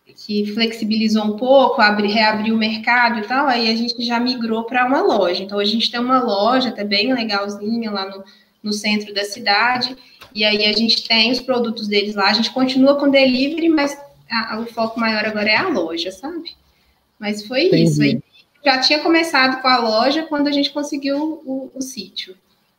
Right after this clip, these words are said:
Speaker 2: A cidade em si, quantos habitantes que tem?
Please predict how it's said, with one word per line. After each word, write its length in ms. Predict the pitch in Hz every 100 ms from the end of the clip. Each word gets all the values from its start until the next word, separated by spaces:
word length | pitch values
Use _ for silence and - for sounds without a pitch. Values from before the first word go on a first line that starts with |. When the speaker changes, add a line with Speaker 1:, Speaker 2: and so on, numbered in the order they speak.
| -
Speaker 2:
A 140 | 220 226
cidade 760 | - 214 165 202 247 202 180
em 100 | 185
si, 260 | - 226 226
quantos 280 | 233 247
habitantes 520 | 247 220 208 208 196 -
que 100 | 208
tem? 380 | 180 143 127